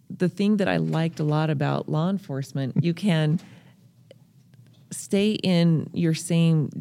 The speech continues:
job, but have a lot of different positions, which means you don't do the same thing for your whole career, 'cause it's very different, very different moving from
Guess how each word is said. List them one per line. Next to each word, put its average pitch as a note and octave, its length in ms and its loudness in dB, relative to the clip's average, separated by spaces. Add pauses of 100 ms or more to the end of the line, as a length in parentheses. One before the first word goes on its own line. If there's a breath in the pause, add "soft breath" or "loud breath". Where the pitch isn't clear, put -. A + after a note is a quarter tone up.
job, D3 600 -2 (400 soft breath)
but E3+ 120 2
have E3+ 240 0
a D#3 40 0
lot D#3 240 2
of D3 80 -2
different D3+ 320 -2
positions, C#3+ 680 0
which C3 260 -4
means D3 280 2
you C3+ 60 -2
don't C3+ 320 -2 (360)
do D#3 200 2
the C#3+ 100 -4
same C#3+ 440 0
thing B2+ 580 0 (440 soft breath)
for - 200 -4
your C3+ 140 2
whole C#3 220 0
career, D#3 540 -6
'cause E3 140 0
it's C3+ 180 2
very F3+ 320 0
different, C#3 540 -4
very F3+ 300 2
different A2+ 380 -6 (640 soft breath)
moving D3 400 4
from C3 500 -2